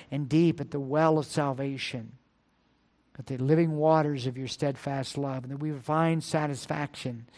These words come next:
we would find contentment. I thank you for the faithfulness of your people. I thank you that we could be together tonight. We thank you that you've given us your word, your trustworthy word. May we walk our union with Christ this week.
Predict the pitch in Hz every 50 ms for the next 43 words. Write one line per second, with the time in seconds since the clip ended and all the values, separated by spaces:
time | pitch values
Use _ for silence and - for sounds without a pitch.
0 | - - - - - _ - 143 143 139 127 - - 156 156 160 170 165 - -
1 | 156 143 - - 135 127 131 123 123 127 123 120 - - - - _ _ _ _
2 | _ _ _ _ _ _ _ _ _ _ - 139 127 - 151 156 160 156 - 151
3 | 131 - 143 131 120 - 160 156 156 - 143 147 131 110 131 120 131 117 - -
4 | 175 170 160 - 156 160 156 151 - - 143 127 - 151 147 143 - - 147 135
5 | 135 135 143 131 - 139 127 135 131 127 120 120 139 139 139 139 135 - - 143
6 | 143 139 135 131 131 135 - - _ _ - _ - - - - _ _ _ _
7 | _ _ - 127 113 - 143 143 139 - 147 139 135 120 - 143 143 131 120 120
8 | 147 135 151 147 135 - - 151 147 143 147 156 151 143 135 131 127 123 120 123
9 | 127 123 - - 160 151 - - - 135 139 151 151 143 139 147 139 131 147 156
10 | 147 135 131 127 123 120 117 120 _ _ _ _ _ _ _ _ _ _ _ _
11 | _ _ _ - 151 147 139 147 139 135 156 165 175 170 - 175 170 160 156 160
12 | 175 175 175 175 170 165 165 160 160 - - - 160 160 160 151 143 - 156 135
13 | - - 151 170 170 151 127 - - - -